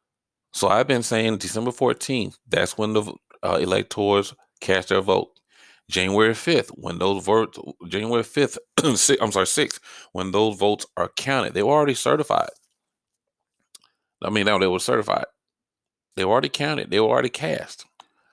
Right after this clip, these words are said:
So Donald Trump pressures Mike Pence to overturn the results and say, "You have to do something." Mike Pence was in no position to do anything o-, o-, o-, other than follow the rule of the law.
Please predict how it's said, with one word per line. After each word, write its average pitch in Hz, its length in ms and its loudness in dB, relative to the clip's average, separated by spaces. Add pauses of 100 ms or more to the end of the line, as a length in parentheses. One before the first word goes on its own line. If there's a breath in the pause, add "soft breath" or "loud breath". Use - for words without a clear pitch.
(1300 soft breath)
So 113 300 2
Donald 110 320 0
Trump 120 340 -4 (380)
pressures 101 420 -2
Mike 101 280 -2
Pence 107 340 -6
to 85 380 -12 (720)
overturn 104 480 0
the 113 100 2
results 113 540 0 (800 soft breath)
and 104 120 -16
say, 101 180 -4
"You 95 120 -2
have 104 140 2
to 98 80 -8
do 110 160 0
something." 113 640 -4 (280)
Mike 90 300 -4
Pence 107 260 -6
was 95 140 -6
in 92 80 -2
no 92 140 0
position 92 560 -4 (320)
to - 80 -8
do 90 180 0
anything 95 320 2
o-, 98 220 2
o-, - 220 2 (140)
o-, 80 320 2
other 92 220 2
than 95 200 0
follow 95 280 2
the 101 100 0
rule 101 260 -2
of 113 60 -2
the 113 100 -2
law. 139 220 -2